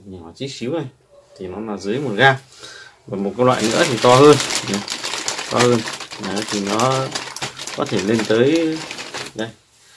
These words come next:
cái loại này to hơn nhé. Để, để ba cái khác nhau các bác sẽ thấy này. Thì cái loại này nó có thể lên tới khoảng hai gam,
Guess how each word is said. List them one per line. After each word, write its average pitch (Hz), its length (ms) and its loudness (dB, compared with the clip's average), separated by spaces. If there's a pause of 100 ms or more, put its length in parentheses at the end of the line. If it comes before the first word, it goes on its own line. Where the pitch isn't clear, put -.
(320)
cái 127 60 -10
loại - 120 -6
này 98 220 -6
to 117 120 -2
hơn 117 240 -6
nhé. 127 80 -8 (420)
Để, 95 160 -18
để 85 200 -14
ba 104 180 -4
cái 113 300 -10 (320)
khác 123 140 -14
nhau 107 260 -8
các 98 60 -12
bác 117 180 -12
sẽ - 160 -20
thấy 104 140 -6
này. 110 120 -14 (880)
Thì 98 80 -10
cái 113 80 -2
loại 113 140 -4
này 104 140 0
nó 107 100 -2
có 127 80 -6
thể 101 120 -8
lên 107 180 -4
tới 113 200 -2 (140)
khoảng - 140 -20
hai 113 220 -2
gam, 113 260 -2